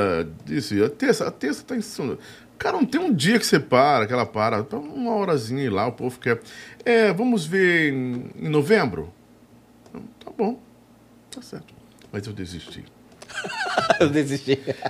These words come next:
Speaker 1: Desisti, pô. Bem aqui, perto da gente, em casa, não é?
Speaker 2: Não, e tem mais, olha.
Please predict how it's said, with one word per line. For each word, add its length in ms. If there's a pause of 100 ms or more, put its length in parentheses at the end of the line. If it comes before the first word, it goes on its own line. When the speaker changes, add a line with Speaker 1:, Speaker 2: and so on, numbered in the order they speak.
(160)
Speaker 1:
Desisti, 580
pô. 200 (220)
Bem 160
aqui, 240
perto 240
da 140
gente, 360
em 80
casa, 480
não 100 (160)
é? 60 (160)
Speaker 2:
Não, 240
e 60
tem 160
mais, 300
olha. 340